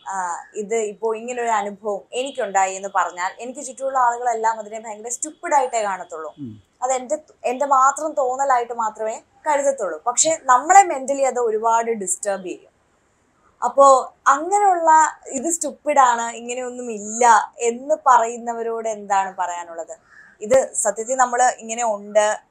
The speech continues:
Speaker 1: ആ, സ്പിരിറ്റ് അല്ലെങ്കിൽ ഇങ്ങനെ ഒരു നെഗറ്റീവ് എനർജി ഉണ്ട് എന്ന് സ്ഥാപിക്കേണ്ട ആവശ്യം നമുക്കില്ലല്ലോ.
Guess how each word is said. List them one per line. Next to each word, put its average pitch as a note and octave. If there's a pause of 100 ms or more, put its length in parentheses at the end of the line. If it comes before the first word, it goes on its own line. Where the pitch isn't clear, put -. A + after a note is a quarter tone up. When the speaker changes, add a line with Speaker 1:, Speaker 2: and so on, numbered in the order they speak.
Speaker 1:
ആ, F3
സ്പിരിറ്റ് G#3 (180)
അല്ലെങ്കിൽ G3 (140)
ഇങ്ങനെ G3+
ഒരു G3+
നെഗറ്റീവ് G3
എനർജി A3
ഉണ്ട് G3+
എന്ന് A#3
സ്ഥാപിക്കേണ്ട A#3
ആവശ്യം E4
നമുക്കില്ലല്ലോ. G3+